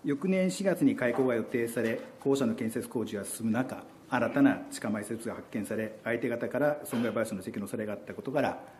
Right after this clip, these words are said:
その対応につきまして、部内の法律相談も行い、検討しておりました。で、貸付権付につきまして、あの、も-、どういうことかと申しますと、本件土地は小学校用地として貸し付けることとされておりまして、地下埋設物が存在する場合には、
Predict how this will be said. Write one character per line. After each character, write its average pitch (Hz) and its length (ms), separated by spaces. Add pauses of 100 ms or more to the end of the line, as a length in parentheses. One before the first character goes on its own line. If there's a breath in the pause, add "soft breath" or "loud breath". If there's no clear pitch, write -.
そ - 140
の 107 80
対 110 160
応 - 20
に 104 60
つ - 80
き 127 80
ま 120 120
し - 100
て、 98 220 (380 loud breath)
部 127 100
内 110 220
の 127 160
法 127 160
律 113 120
相 107 140
談 92 120
も 82 80
行 120 160
い、 117 280
検 92 240
討 87 140
し - 40
て 90 300
お - 60
り - 80
ま 80 80
し - 60
た。 - 100 (960 loud breath)
で、 147 80
貸 156 200
付 180 140
権 233 160
付 180 140
に 131 60
つ - 80
き 165 80
ま 165 80
し - 80
て、 - 340 (360)
あ 123 120
の、 113 100
も-、 110 160 (640 loud breath)
ど 139 160
う - 40
い - 20
う - 20
こ 117 140
と - 80
か 113 180
と 113 160
申 110 100
し - 80
ま 120 120
す - 60
と、 95 200
本 151 160
件 127 140
土 120 80
地 147 140
は 160 180
小 131 160
学 127 180
校 131 180
用 131 140
地 131 100
と 117 60
し - 60
て 143 80
貸 120 140
し - 20
付 - 120
け - 20
る 120 60
こ 107 60
と - 60
と - 40
さ 113 60
れ 107 80
て 127 80
お - 20
り 135 60
ま 147 100
し - 80
て、 101 220 (580 loud breath)
地 - 100
下 135 100
埋 135 160
設 135 240
物 120 60
が 110 180
存 123 180
在 131 100
す 120 100
る 123 60
場 131 120
合 139 40
に 175 100
は、 107 140